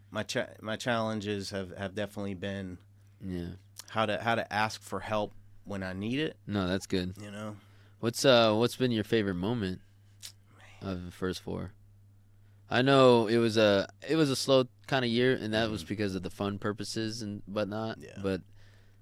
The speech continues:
Speaker 2: do you have any, like, favorite moments?
Speaker 1: Honestly, my, my favorite moment is when we did the mental health awareness campaign
Speaker 2: Last
Speaker 1: last
Speaker 2: year?
Speaker 1: year.
Speaker 2: Yeah, yeah.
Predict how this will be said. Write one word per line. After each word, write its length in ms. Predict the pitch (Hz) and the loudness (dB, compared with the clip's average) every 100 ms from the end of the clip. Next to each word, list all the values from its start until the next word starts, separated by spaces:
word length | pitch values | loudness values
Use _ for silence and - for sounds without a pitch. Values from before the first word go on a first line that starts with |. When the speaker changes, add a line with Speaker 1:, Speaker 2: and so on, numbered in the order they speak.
| - - - 101 | -20 -20 -20 -10
Speaker 2:
do 120 | 101 | -4
you 120 | 92 | -2
have 220 | 92 98 | 0 -2
any, 180 | 92 92 | -2 -4
like, 200 | 90 90 | -4 -6
favorite 320 | - 95 95 | -4 -4 -4
moments? 640 | 85 92 92 92 - - - - - - - - - - - - - - | -6 -6 -6 -8 -10 -14 -20 -20 -20 -20 -16 -14 -14 -18 -20 -20 -20 -4
Speaker 1:
Honestly, 520 | 120 139 - 117 110 | 0 0 0 -2 -2
my, 260 | 90 107 71 | -2 -6 -6
my 200 | 78 101 | -6 -6
favorite 400 | - 113 107 95 | -2 -2 -2 -4
moment 460 | 92 92 92 90 - - - - - - - - - - - - - - - - - - - | -6 -6 -8 -10 -14 -20 -20 -20 -20 -20 -20 -20 -20 -20 -20 -20 -20 -20 -20 -20 -20 -20 -10
is 200 | 98 90 | -8 -6
when 140 | 104 | -4
we 80 | 101 | -2
did 140 | 107 | -2
the 80 | 98 | -2
mental 300 | 95 98 95 | -4 -4 -4
health 200 | 92 92 | -6 -6
awareness 460 | 92 92 90 87 - | -8 -8 -6 -10 -10
campaign 440 | 92 92 - 92 | -8 -8 -8 -8
Speaker 2:
Last 320 | 90 98 92 | -4 -2 -2
Speaker 1:
last 20 | 98 | -2
Speaker 2:
year? 120 | 98 | -2
Speaker 1:
year. 300 | 101 104 101 | -2 -4 -6
Speaker 2:
Yeah, 320 | 104 90 87 | -4 -4 -4
yeah. 100 | 87 | -6